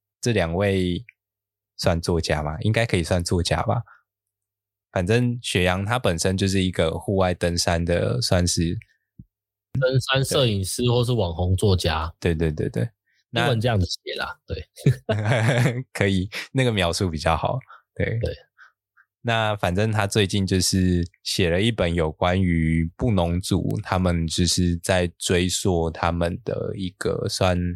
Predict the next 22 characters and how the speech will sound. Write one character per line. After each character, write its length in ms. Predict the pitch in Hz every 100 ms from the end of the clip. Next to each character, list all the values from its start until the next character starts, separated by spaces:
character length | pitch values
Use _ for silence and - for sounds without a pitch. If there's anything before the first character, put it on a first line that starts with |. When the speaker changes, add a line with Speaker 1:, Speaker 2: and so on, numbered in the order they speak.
| - _ _ _ _ _ _ _ -
Speaker 1:
他 100 | 110
们 100 | 143
要 120 | 131
回 180 | 117 90
家。 400 | 85 92 85 85 107
那 240 | 120 123
这 220 | 110 - 156
个 140 | 107
家 240 | - 113
其 180 | 113 98
实 160 | 87 87
是 160 | 98
在 480 | 90 101 92 90 85 -
日 180 | 143 135
治 200 | 117 127
时 260 | - 92
期 260 | 87 - 87
之 220 | - 101
前 200 | 90 92
的 160 | 78 78
家， 460 | - 85 78 78 - _ _ _ _ _ -
对。 300 | 87 -